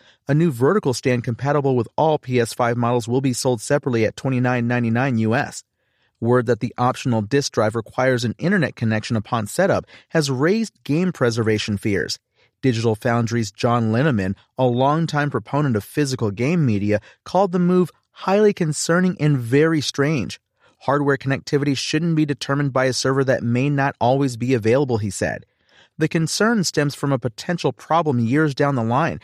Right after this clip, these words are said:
at a time when Sony may have switched its authentication servers off. Perhaps Sony will issue an update at some point to remove the check,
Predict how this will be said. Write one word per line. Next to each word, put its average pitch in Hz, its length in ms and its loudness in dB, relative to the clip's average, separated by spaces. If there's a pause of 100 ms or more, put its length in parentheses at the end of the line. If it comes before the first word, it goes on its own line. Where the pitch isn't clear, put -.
(220)
at 123 80 0
a 113 60 2
time 131 320 -2
when 117 100 2
Sony 123 380 0
may 120 260 2
have 113 120 0
switched - 360 -2
its - 140 -8
authentication 123 840 -4
servers 95 400 0
off. 71 300 -4 (440)
Perhaps 165 340 -2
Sony 185 220 2
will 160 120 -2
issue 151 280 0
an 131 120 0
update 143 300 0
at 110 140 -4
some 202 260 0
point 120 260 -2
to - 80 -6
remove 123 280 0
the 180 80 -6
check, - 360 -2